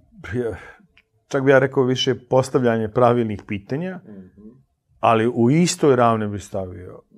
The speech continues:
Speaker 1: stavio slušanje. Ta-, zato sam rekao, introverta kad bi mogao da naučim da se ponaša kao ekstrovert, to jeste da se prilagođavaju onoj drugoj strani. I to i, i ja to sa-, kad radim sa prodavcima,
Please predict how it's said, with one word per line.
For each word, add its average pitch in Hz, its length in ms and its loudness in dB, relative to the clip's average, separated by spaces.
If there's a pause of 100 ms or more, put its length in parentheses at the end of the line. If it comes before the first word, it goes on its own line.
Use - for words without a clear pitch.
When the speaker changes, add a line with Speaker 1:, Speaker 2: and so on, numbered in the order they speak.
(140)
Speaker 1:
stavio 90 440 -18
slušanje. 104 460 -20 (460)
Ta-, 113 120 -6
zato 107 160 -8
sam 143 140 0
rekao, 147 340 0
introverta 131 680 -2
kad 123 160 -4
bi 123 60 -6
mogao 123 240 -2
da 117 440 -4
naučim 113 400 -6
da 113 60 -4
se - 120 -16
ponaša 110 360 -10
kao 120 140 -4
ekstrovert, 104 320 -8
to 113 80 -4
jeste 107 180 -6
da 113 120 -4
se 113 140 -6
prilagođavaju 113 1080 -4 (340)
onoj 107 280 -6
drugoj 101 320 -6
strani. 110 400 -4 (600)
I 101 220 -10
to 123 180 2
i, 120 260 -2 (280)
i 107 540 -6
ja 123 140 0
to 135 140 -2
sa-, 123 340 -6
kad 120 200 0
radim 151 320 6
sa 104 140 -8
prodavcima, 90 680 -16